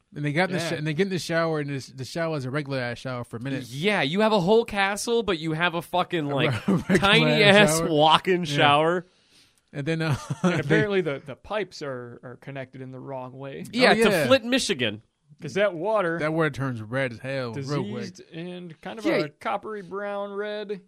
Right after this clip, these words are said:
Speaker 3: Have you
Speaker 1: Yeah.
Speaker 3: guys, have you guys fucked in the shower?
Speaker 2: No.
Speaker 1: No, honestly.
Speaker 3: Really?
Speaker 1: Yeah.
Speaker 2: Wait,
Speaker 3: You
Speaker 2: what?
Speaker 3: haven't either? Have you guys had sex in the shower?
Speaker 2: Literally never.
Speaker 1: No,
Speaker 2: This is, wait,
Speaker 1: wait.
Speaker 2: you can do that?
Speaker 1: Honestly, I, I'm sorry. Yeah, I have.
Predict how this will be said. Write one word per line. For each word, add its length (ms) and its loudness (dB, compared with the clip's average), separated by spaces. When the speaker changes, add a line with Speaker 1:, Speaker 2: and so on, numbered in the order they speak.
Speaker 3:
Have 120 -4
you 120 4
Speaker 1:
Yeah. 40 0
Speaker 3:
guys, 280 2
have 160 0
you 80 0
guys 320 0
fucked 260 -2
in 100 -8
the 60 -2
shower? 580 0
Speaker 2:
No. 260 -6
Speaker 1:
No, 480 -4
honestly. 440 -10
Speaker 3:
Really? 540 2
Speaker 1:
Yeah. 300 -8
Speaker 2:
Wait, 160 -4
Speaker 3:
You 80 6
Speaker 2:
what? 60 8
Speaker 3:
haven't 180 4
either? 180 2
Have 140 0
you 80 -2
guys 180 2
had 140 -2
sex 200 -8
in 60 -4
the 60 -4
shower? 420 -4
Speaker 2:
Literally 460 -10
never. 480 -16
Speaker 1:
No, 120 -2
Speaker 2:
This 40 2
is, 80 4
wait, 120 4
Speaker 1:
wait. 180 6
Speaker 2:
you 100 -4
can 140 -4
do 140 -4
that? 240 -6
Speaker 1:
Honestly, 520 -2
I, 60 -20
I'm 100 -10
sorry. 320 -4
Yeah, 160 -8
I 80 -12
have. 220 -14